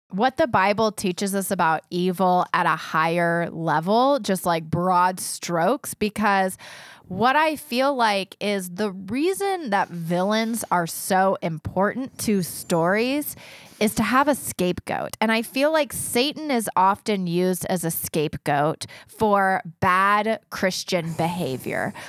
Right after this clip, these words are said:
of, "Oh, they just let Satan get to them," or things like that. And it's a way for us to not take responsibility for our own actions and to blame it on something outside of ourselves. But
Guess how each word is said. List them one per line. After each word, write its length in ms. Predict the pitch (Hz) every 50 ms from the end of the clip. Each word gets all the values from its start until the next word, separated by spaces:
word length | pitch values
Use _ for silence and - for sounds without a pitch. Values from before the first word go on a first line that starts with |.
| - - -
of, 360 | - 220 214 208 208 202 185 - -
"Oh, 320 | - 208 202 202 196 196
they 160 | 185 190 185
just 240 | 180 190 190 - 185
let 180 | 180 165 - -
Satan 380 | - - 208 190 170 175 170
get 260 | 165 156 160 156 - -
to 120 | - 170
them," 340 | 160 - - - 104 160 -
or 160 | - 196 208 202
things 320 | - - 190 196 196 190
like 220 | 190 175 175 180
that. 220 | - 196 202 190 -
And 140 | - 214 202
it's 160 | 185 - -
a 60 | 240
way 280 | 214 196 196 202 208 226
for 260 | 240 - 262 240 - _ -
us 320 | - 202 214 269 - - -
to 120 | - 240
not 460 | 208 196 185 180 175 170 165 - -
take 240 | - 226 202 185 -
responsibility 1040 | 185 185 - - 180 147 151 175 - - 170 165 147 151 156 175 190 220 240 254 254
for 180 | - - 196
our 260 | 185 175 170 170 165 - -
own 240 | - 185 175 180 175 -
actions 600 | - 135 135 - - - - 208 196 190 202 202 - - - - -
and 160 | - 196 190
to 100 | - 220
blame 440 | 202 175 175 180 170 185 190 190 185
it 120 | 190 185
on 180 | 175 165 170 170
something 480 | 170 - - 170 165 170 - 160 170 151
outside 480 | 147 160 160 - - - 135 147 160
of 80 | 185 185
ourselves. 640 | 190 190 202 - - 208 208 214 214 220 220 - - - - - - - - - - -
But 280 | 226 226 202 - -